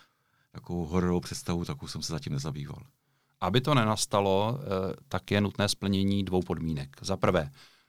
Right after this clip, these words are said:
Speaker 2: obě opoziční koalice musí matematicky získat většinu ve sněmovně a za druhé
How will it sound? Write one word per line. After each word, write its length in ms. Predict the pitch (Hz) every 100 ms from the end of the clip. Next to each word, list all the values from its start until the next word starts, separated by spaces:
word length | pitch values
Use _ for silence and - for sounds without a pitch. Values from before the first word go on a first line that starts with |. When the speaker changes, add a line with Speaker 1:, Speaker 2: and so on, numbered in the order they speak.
| _ -
Speaker 2:
obě 340 | 139 117 113
opoziční 560 | - - 98 98 113 101
koalice 520 | 90 90 87 - 101
musí 320 | 98 - 98
matematicky 680 | 95 95 104 98 98 - 92
získat 340 | 95 - 98
většinu 340 | 92 90 - 85
ve 80 |
sněmovně 500 | 80 - 87 87 95
a 140 | - 85
za 120 | 82
druhé 440 | 87 90 101 110